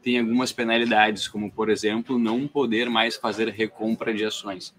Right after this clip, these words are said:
o que penaliz-, penalizaria, de certa forma, os próprios acionistas do banco. Por um lado, eles podem ter mais lucros no futuro, por outro lado, eles não poderiam fazer recompras. É,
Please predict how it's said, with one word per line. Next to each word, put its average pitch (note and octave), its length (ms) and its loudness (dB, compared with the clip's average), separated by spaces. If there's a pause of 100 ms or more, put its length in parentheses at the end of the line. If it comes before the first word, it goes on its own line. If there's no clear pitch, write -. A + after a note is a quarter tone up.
(140)
o G#2 60 -16
que - 100 -20
penaliz-, A#2 340 0
penalizaria, B2 760 4
de - 80 -8
certa G#2+ 240 -6
forma, G#2 420 -2
os A2 140 -4
próprios A2 380 -2
acionistas A2 340 -6
do C3+ 80 0
banco. C3+ 340 0 (380)
Por A2 100 -4
um A2 100 2
lado, A2 280 6
eles G#2 160 -2
podem G#2+ 260 0
ter G#2+ 200 0
mais G#2 260 0
lucros A2 340 -2
no A2 80 0
futuro, B2+ 460 0
por B2+ 180 -8
outro A#2+ 240 -2
lado, A2 380 2 (340)
eles A2+ 140 0
não A#2 140 2
poderiam A2+ 420 2
fazer A2+ 280 -2
recompras. G2+ 760 -8 (580)
É, F#2+ 440 0